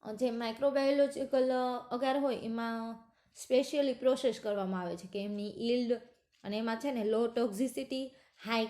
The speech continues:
clarity and low minerals and high diffusing gel રાખવામાં આવે છે. એ રીતે એમની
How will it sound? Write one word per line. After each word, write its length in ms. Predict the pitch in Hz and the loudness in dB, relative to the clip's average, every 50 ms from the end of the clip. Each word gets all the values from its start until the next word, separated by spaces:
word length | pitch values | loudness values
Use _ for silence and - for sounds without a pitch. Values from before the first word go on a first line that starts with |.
| 226 - | -2 -2
clarity 540 | 269 262 262 262 254 247 269 247 - 269 - - - | 0 0 2 0 2 0 -2 -2 -2 -8 -8 -6 -6
and 200 | 233 233 233 220 | -6 -4 -2 0
low 340 | 220 233 247 269 277 277 254 | 2 2 2 2 0 -2 -2
minerals 420 | 226 226 233 233 247 254 262 294 285 - - - _ - 214 | 0 0 0 0 2 2 2 0 0 -6 -16 -20 _ -10 -8
and 140 | 226 233 240 208 190 214 | -8 -8 -8 -8 -4 0
high 160 | 233 226 226 | 0 0 0
diffusing 580 | 226 247 247 - 254 247 208 202 247 277 311 294 214 180 | 0 -2 -6 -4 -6 -4 -2 -2 -2 -2 -2 -6 -4 -2
gel 300 | 214 208 208 196 185 180 | 0 0 0 -2 -2 -4
રાખવામાં 540 | 180 - 190 202 - - 202 185 175 170 | -6 -6 -8 -6 -4 -4 -6 -4 -4 -6
આવે 160 | 165 170 175 180 | -6 -6 -6 -6
છે. 140 | - 311 | -6 -6
એ 160 | 320 285 233 196 | -2 0 0 0
રીતે 300 | 180 190 180 214 202 202 | 0 -2 -4 -4 -6 -6
એમની 280 | 196 196 208 240 320 | -6 -6 -6 -6 -6